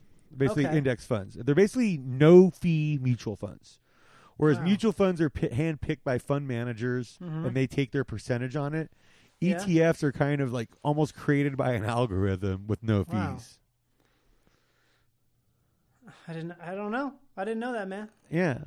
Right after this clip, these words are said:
Speaker 1: So with an E T F, you get way better value than a mutual fund without,
Speaker 2: Nice.
Speaker 1: and you're not paying the, you're not paying some fund manager's fucking salary on it.
Speaker 2: Yeah.
Speaker 1: So, and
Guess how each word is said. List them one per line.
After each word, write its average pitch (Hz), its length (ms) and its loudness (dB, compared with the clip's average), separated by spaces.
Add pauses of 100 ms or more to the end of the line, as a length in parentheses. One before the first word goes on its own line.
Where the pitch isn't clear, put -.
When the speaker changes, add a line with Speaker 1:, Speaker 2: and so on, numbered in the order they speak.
Speaker 1:
So 147 340 2
with 151 120 2
an 156 80 2
E 180 120 4
T 180 220 0
F, 180 140 6
you 170 80 0
get 147 160 2
way 156 140 2
better 143 200 2
value 143 360 2
than 131 160 0
a 113 60 -4
mutual 131 300 -4
fund 107 400 -6 (480)
without, 131 380 4
Speaker 2:
Nice. 143 100 -2
Speaker 1:
and 127 80 2
you're 131 100 2
not 127 160 0
paying 123 300 -2
the, 117 360 -4 (180)
you're 143 120 -2
not 139 140 0
paying 143 260 -4
some 120 160 -4
fund 135 220 0
manager's 117 500 -2
fucking 117 500 -6
salary 123 380 -6
on - 180 -20
it. - 100 -20 (640)
Speaker 2:
Yeah. 175 260 -10 (720)
Speaker 1:
So, 131 120 2
and 135 200 4